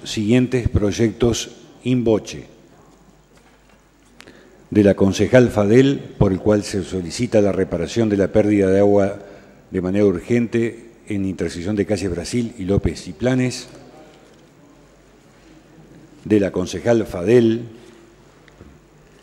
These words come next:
referido a declarar de interés social y cultural para el Honorable Consejo Deliberante, el show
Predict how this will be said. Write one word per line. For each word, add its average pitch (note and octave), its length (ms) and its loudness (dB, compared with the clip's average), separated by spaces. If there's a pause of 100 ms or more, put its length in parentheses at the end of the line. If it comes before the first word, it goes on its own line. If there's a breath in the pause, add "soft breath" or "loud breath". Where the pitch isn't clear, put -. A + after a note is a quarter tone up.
(540 soft breath)
referido G#2 720 2
a G2 60 -2
declarar G2 320 0
de A2 80 0
interés F#2+ 300 -2
social G#2+ 340 -4
y G2 40 -6
cultural F2+ 440 -2
para F#2 220 -4
el E2+ 100 -4
Honorable F#2+ 280 -2
Consejo F#2+ 280 -6
Deliberante, G#2 380 -2
el F#2 100 -6
show A2 400 0